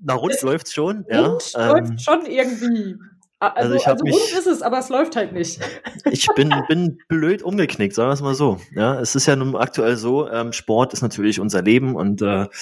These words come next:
Speaker 1: wir machen alle Sport. Ich mach auch gerne Sport, äh, und bin jetzt eigentlich regelmäßig immer laufen und das eigentlich schon immer. Aber jetzt momentan liegen halt sehr viel, ja, Blätter im Wald rum und ich habe so einen, so einen Wald vor der Tür und ja, da bin ich heute Morgen irgendwie falsch aufgetreten und hab mir mordsmäßig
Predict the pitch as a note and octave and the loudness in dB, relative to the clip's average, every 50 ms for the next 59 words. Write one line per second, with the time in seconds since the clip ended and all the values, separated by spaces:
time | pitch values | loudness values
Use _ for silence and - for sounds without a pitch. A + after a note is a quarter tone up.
0 | - - - - - - - F#2+ G2 G#2+ A#2+ - B2 F2+ A2 A#2 A#2+ - - A2+ | -10 -8 -8 -10 -10 -6 -2 0 2 2 2 0 0 0 2 2 0 0 0 0
1 | A2 A2+ A2 - - - A2+ G#2 G2+ G#2+ C#3 - - C#3 C3 C3+ C#3 - - C3+ | 0 0 0 -4 -6 -6 -4 -2 0 0 0 0 0 -2 0 0 0 -2 -2 -2
2 | C3 C3+ C#3+ C#3 - - - A#2 A2 G#2 G2+ A2+ C3 C3+ - - D#3+ F3 E3+ E3 | 0 0 0 -2 -4 -8 -2 0 0 2 2 0 -2 -4 -4 -2 0 2 2 0
3 | - - - C#3+ D#3+ D#3 B2+ B2 C3 C#3+ D#3+ D3+ D3 C#3+ C3+ C3 C3 C3 A#2+ A2 | 0 0 0 0 0 0 0 2 2 2 2 2 0 0 0 -2 -2 0 0 2
4 | A2 C3+ - F3 F3+ G3 G3+ - - - B2 B2 - A2+ G#2+ G#2 A2+ G#2+ - - | 2 0 0 0 -2 -2 -2 -4 0 0 0 2 2 0 0 0 0 0 0 -2
5 | G2+ G#2+ C#3 E3+ F#3+ G3 F3+ _ - A2+ A2+ A2 A#2 B2 A#2 A#2 A#2+ B2 - - | -2 0 2 2 2 0 -2 _ -4 -2 0 2 2 2 0 0 -2 -4 -6 -8
6 | - - B2+ A#2+ C3+ C#3 - - C3 B2 B2 A#2 B2 C3 C3+ B2 A#2+ A2+ G2 - | -8 -2 0 2 2 2 0 0 0 2 2 2 2 2 2 2 0 0 0 2
7 | G2+ A2 A#2+ - - A2+ A2 G#2 G#2+ G#2 - - - - - - - - - - | 0 0 0 0 0 0 2 2 2 0 -2 -6 -14 -12 -10 -10 -10 -12 -12 -14
8 | - - - - F2+ F#2+ F#2 - F#2+ G2 - - A#2 G#2+ G#2+ E2 G#2 G2 G2 F#2 | -14 -10 -4 0 2 2 2 2 0 0 2 2 2 2 2 0 -2 -2 0 2
9 | G2+ G#2 - G#2 G#2 G2+ G#2 G2+ F#2+ - - G#2+ G2+ G2 G2 G2 G2 F#2+ F#2+ - | 2 0 0 0 -2 0 2 0 0 0 0 0 0 2 2 2 2 2 2 0
10 | G2 F#2+ F#2+ G2 G#2+ - A2+ G2+ G2+ G2 - - A2 A2 A#2 A2+ - - F#2+ G2 | 0 2 2 2 2 2 0 0 0 0 0 0 2 2 2 0 -4 -6 -6 -4
11 | G2 G2 - - B2 E3+ F#3 D3+ A2+ G#2 A2+ B2+ C3 C3 A#2+ B2 A2+ A2+ C3+ D#3+ | -4 -4 -4 -2 0 0 2 2 0 0 0 -2 -2 -2 -2 2 2 4 4 4
12 | F#3 G3 - _ - B2 C3 D3 D3 C#3+ C3+ - - C3 B2+ - - A#2 - - | 2 -2 -4 _ 0 2 2 2 2 -2 -2 0 2 0 2 2 0 0 0 -2
13 | B2+ - - B2+ C3 - C3 A2+ A2 - A#2 - A2 G#2 G2+ G2+ G2 G#2+ A2 G#2+ | -4 0 2 0 2 2 0 0 0 0 0 0 2 2 2 2 0 0 0 0
14 | G#2+ G#2+ G2+ A#2+ B2 - - G#2+ G2+ G#2 - A2 A2 - - - | 2 2 2 2 0 -2 -4 -2 -2 0 0 0 -2 -2 -4 -2